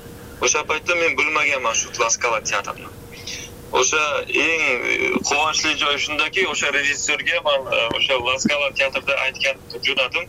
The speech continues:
Mana endi men bildim Moskvani, qanaqa teatrligini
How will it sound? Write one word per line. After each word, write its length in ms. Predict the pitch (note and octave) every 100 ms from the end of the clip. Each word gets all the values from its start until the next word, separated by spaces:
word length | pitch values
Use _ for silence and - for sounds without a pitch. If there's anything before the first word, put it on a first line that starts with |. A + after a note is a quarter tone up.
| - - - - -
Mana 260 | C3+ D#3+ C#3+
endi 320 | C3 D#3+ E3
men 260 | D3+ D3 C#3+ B2+
bildim 380 | C#3+ C3 C3 B2+
Moskvani, 760 | B2+ B2+ C#3 C3+ C3 C3 B2 A2+ A2+ A#2 - - - -
qanaqa 380 | C3 C3+ C#3+ C#3
teatrligini 800 | C#3 C3 C3+ B2+ B2+ A#2+ A2+